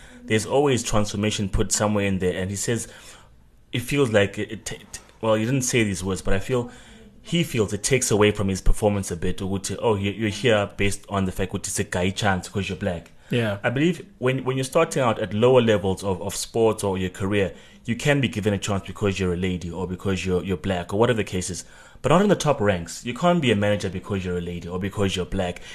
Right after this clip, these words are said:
Speaker 1: You need to do it on, on, on merit. So this is the pinnacle of South African cricket, and he feels, "Ukuthi,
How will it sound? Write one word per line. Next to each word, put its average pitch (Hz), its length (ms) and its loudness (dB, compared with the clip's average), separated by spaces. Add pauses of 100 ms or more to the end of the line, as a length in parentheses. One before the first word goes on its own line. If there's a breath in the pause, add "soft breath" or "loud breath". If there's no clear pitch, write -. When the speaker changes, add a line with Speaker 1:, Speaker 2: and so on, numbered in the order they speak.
(120 loud breath)
Speaker 1:
You 110 140 2
need 123 160 4
to 117 80 -2
do 104 140 2
it 95 40 2
on, 92 140 2
on, 104 140 -4
on 101 300 -2
merit. 101 380 4 (320 loud breath)
So - 120 -2
this 170 80 -2
is 202 80 -2
the 170 100 2
pinnacle 190 400 8
of 120 80 6
South 117 140 -2
African 120 340 0
cricket, - 320 -4
and 95 100 -4
he 143 200 -2
feels, 110 280 2
"Ukuthi, 101 300 -2